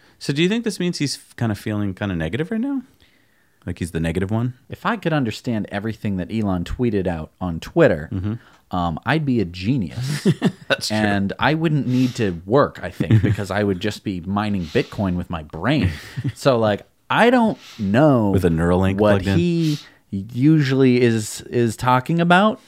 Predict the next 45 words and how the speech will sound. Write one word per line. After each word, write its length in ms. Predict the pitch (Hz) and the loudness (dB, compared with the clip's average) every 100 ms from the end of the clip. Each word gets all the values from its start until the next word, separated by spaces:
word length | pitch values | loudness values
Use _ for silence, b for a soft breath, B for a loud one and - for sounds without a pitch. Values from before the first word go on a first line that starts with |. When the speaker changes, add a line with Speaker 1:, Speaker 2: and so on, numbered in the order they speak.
| - | -2
Speaker 2:
um, 380 | 123 117 110 107 | 2 2 2 0
unless 360 | 120 123 117 - | 2 4 4 2
it's 320 | 110 - - _ | -4 -6 -10 _
relates 440 | 143 127 113 104 - | 2 4 4 2 -4
to 100 | 101 | -14
Tesla 500 | - 113 - 117 107 | -6 -6 -2 0 0
and, 240 | 101 98 87 | 0 -2 -2
and 220 | 101 90 | -4 0
Boring 280 | 101 98 92 | 0 0 -2
Company. 320 | 113 92 101 | -4 -4 2
Speaker 1:
So 120 | 139 | 2
we 140 | 127 123 | 4 4
know 140 | 135 | 4
what 120 | 123 | 4
this 220 | 127 117 - | 2 0 0
means 240 | 76 64 | -4 -4
then. 280 | 67 57 98 - | -10 -14 -16 -4
Speaker 2:
Yes. 480 | 107 85 - - - | -2 -2 -6 -14 -4
Speaker 1:
Cuphead 440 | - 160 135 127 | -2 0 0 0
for 100 | 120 | 0
Tesla 400 | 95 120 123 98 98 | 0 2 2 -2 -2
coming 300 | 101 98 85 | 0 0 0
out 260 | 80 - _ | -2 -4 _
in 200 | 87 80 - | -4 -4 0
August. 520 | 85 73 62 - - | -2 -2 -6 -12 -12
Speaker 2:
So 140 | 147 143 175 | -10 -10 -6
that's 360 | 254 247 226 - | 0 0 0 -4
exciting. 640 | 123 - 92 85 80 78 | -6 -2 0 0 -4 -6
Speaker 1:
Uh, 180 | 95 95 | 0 2
for 180 | - 123 | 2 0
people 220 | 143 185 | 2 4
who 60 | 147 | 4
are 40 | |
just 160 | 113 - | 2 0
turn-, 200 | 120 113 | 0 0
tuning 280 | - 104 95 | 0 2 4
in 200 | 98 87 | 4 2
and 120 | 80 | 0
like, 220 | 76 71 | -2 -4
"What 160 | 107 - | -6 -2
the 80 | 107 | 0
heck 200 | 110 113 | 0 -2
is 140 | 107 | -8
Cuphead?" 440 | - 147 107 95 127 _ - | -4 -4 -2 -6 -8 _ -14
Speaker 2:
Yeah, 160 | - | -10